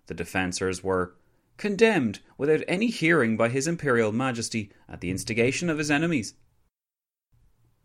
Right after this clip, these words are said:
Yet again, the defensors were unwilling to point the finger at Ferdinand, their new king, or at Matthias, the Holy Roman Emperor.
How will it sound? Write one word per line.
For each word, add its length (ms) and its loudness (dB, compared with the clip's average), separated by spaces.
Yet 180 -4
again, 480 0
the 200 -2
defensors 600 -2
were 180 0
unwilling 460 2
to 60 -8
point 300 -4
the 140 -4
finger 400 2
at 260 2
Ferdinand, 760 2
their 280 0
new 220 -4
king, 400 0
or 240 4
at 80 2
Matthias, 560 0
the 180 -6
Holy 340 0
Roman 240 0
Emperor. 420 -4